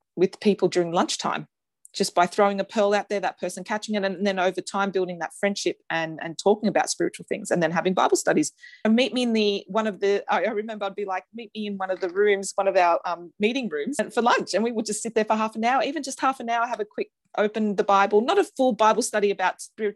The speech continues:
prophecy and stuff, just, like, even a few verses and discuss them. Another person I got to minister to was my husband.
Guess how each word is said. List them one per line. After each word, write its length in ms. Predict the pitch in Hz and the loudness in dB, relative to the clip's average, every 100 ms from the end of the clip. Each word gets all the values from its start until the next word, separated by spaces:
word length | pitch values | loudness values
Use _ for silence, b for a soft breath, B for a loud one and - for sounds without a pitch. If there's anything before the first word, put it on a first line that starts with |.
| _ | _
prophecy 380 | - 240 233 202 | 0 2 2 0
and 100 | 180 | -4
stuff, 260 | - 180 - | -2 -2 0
just, 220 | 440 427 | -2 0
like, 240 | 403 277 285 | 0 0 -2
even 220 | 277 262 | -8 -8
a 40 | |
few 200 | 247 247 | -8 -6
verses 480 | 190 254 - 143 147 | -2 -2 -2 -4 -4
and 100 | 190 | -6
discuss 380 | 202 - - - | -6 -2 -4 -4
them. 200 | 113 - _ - | -10 -12 _ -4
Another 300 | 254 320 381 | -2 0 -2
person 340 | - 254 233 214 | 0 0 0 -2
I 140 | 196 - | -2 -2
got 160 | 208 - 214 | -4 -4 -4
to 320 | 185 180 175 | -2 -2 -4
minister 380 | 196 196 208 196 | -6 -6 -4 -4
to 480 | 185 - 180 180 185 - | -6 2 4 6 4 2
was 200 | 196 196 | 0 2
my 120 | 196 | 0
husband. 500 | 247 - 160 139 | 0 -2 -4 -8